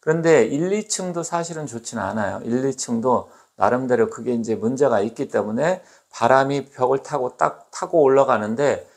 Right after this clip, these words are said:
일, 이 층, 일, 이, 삼 층 세게 부딪힙니다. 순간적으로 돌풍이 불 때. 그래서 중간층이 사실 좋긴 한 건데, 어쨌든 이런 부분을 생각하셔서 풍수에서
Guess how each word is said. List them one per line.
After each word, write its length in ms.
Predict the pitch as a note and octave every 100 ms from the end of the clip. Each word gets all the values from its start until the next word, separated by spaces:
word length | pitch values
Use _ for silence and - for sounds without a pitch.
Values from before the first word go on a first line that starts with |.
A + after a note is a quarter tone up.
| _ _
일, 160 | B2+ D#3+
이 80 | F3
층, 380 | - D#3 C#3+ A#2
일, 140 | C#3+
이, 40 | D#3
삼 220 | E3 D3+
층 160 | -
세게 480 | C#3+ - G#3 G3+ G3
부딪힙니다. 840 | - C#3+ E3 - D#3 C#3+ A#2 G#2+
순간적으로 920 | G2 F3+ F3+ F3+ E3+ B2+ G2+ F#2+ F#2+ F#2+
돌풍이 480 | D3+ D3+ E3 C#3+ G2+
불 180 | G2
때. 400 | - F#2 A#2 F3 - _ _ _
그래서 200 | - C3
중간층이 720 | B2+ - C#3 E3+ F#3+ F3 D#3 D3
사실 340 | D#3 D3+ D3+
좋긴 300 | - A#2+ C3+
한 180 | C3+ D3
건데, 500 | A#2+ B2 D3 F#2+ - _ _ _ -
어쨌든 840 | A#2+ C3+ D3+ D3 C#3+ C#3+ D3+ D3+
이런 260 | A#2+ C#3 C3+
부분을 300 | B2 A#2+ A#2+
생각하셔서 880 | F3 D#3+ C#3 D3+ D3 C#3 A#2+ A2+ -
풍수에서 720 | - F3+ F3+ D#3+ C#3+ D3+ B2+